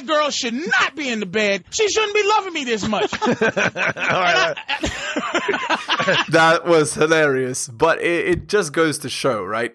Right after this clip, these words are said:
Speaker 3: Women are not only attracted to looks, but Patrice would be the exception to the rule, of course. Especially in twenty twenty-three, Patrice wouldn't get laid at all. Unless he was exceptionally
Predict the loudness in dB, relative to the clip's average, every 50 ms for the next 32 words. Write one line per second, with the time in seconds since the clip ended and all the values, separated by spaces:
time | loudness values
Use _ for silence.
0 | _ -2 0 0 2 2 2 0 0 0 2 2 2 2 0 0 0 2 2 4
1 | 2 2 2 0 0 2 2 2 2 0 0 0 0 0 0 -4 -8 -6 -6 -6
2 | -4 -4 -6 -6 -8 -8 -8 -8 -6 -6 -6 -2 -2 -2 -2 -2 -4 -6 -6 -6
3 | -6 -6 -4 -6 -6 -6 -4 -2 -4 -4 -4 -6 -12 -12 -12 -14 -14 -14 -14 -14
4 | -16 -16 -18 -20 _ _ -14 -14 -14 -10 -12 -12 -12 -12 -14 -18 -20 _ _ _
5 | _ _ _ _ _ _ _ _ -2 0 0 2 2 2 2 4 2 0 0 2
6 | 0 0 0 0 0 -2 -2 -2 -2 0 -2 -2 -2 -4 -4 -2 -2 0 -2 -2
7 | -4 -4 -4 -4 -4 -4 -4 -4 -4 -4 -4 -4 -4 -8 -12 _ _ _ _ _
8 | _ _ _ _ _ _ _ _ _ _ _ _ _ _ _ _ _ _ _ _
9 | -2 2 2 4 4 4 2 2 2 2 -2 -4 -2 0 0 0 0 -4 -8 -8
10 | -8 -10 -14